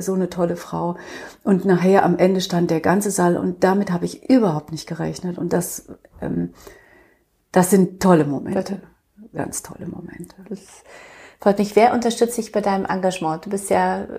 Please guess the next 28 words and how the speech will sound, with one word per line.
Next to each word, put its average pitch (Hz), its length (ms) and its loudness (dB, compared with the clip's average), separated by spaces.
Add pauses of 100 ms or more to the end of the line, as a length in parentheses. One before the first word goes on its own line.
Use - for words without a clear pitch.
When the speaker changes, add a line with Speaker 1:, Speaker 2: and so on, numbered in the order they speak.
Speaker 2:
wahrscheinlich, 196 400 2
das 190 160 0
kann 196 120 2
man 208 120 4
nicht 196 160 0
so - 100 0
alles 196 300 0
ganz 196 200 -2
allein 190 420 2 (500)
stemmen. 262 680 2 (420)
Wie, 214 380 2
wie 214 260 2
organisierst 202 600 2
du 180 40 0
das 180 200 -4
Ganze 170 400 0
und 185 180 -4
wem, 180 460 0 (440)
wer 175 140 6
ist - 120 0
so 185 60 4
an 180 120 2
deiner 170 240 0
Seite? 160 460 -2 (1000)
Speaker 1:
Na, 175 100 0
gefühlt 226 600 0
alle. 175 340 2
Speaker 2:
Alle. 196 160 4